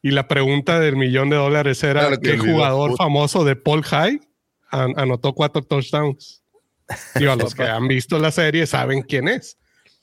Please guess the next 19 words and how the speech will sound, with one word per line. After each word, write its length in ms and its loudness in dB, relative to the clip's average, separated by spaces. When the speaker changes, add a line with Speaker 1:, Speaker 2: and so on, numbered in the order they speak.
Speaker 1:
Y 100 -4
pues 240 -4
ese 240 -2
fue 140 -2
el 80 -4
dato 240 -2
que 100 -4
se 140 -4
le 80 -2
olvidó 500 -2
y 100 -4
pierde 340 -2
un 80 -4
millón 260 -2
de 60 -4
dólares. 600 -14
Speaker 2:
No 340 -4
manches. 400 -10
Pues 640 -6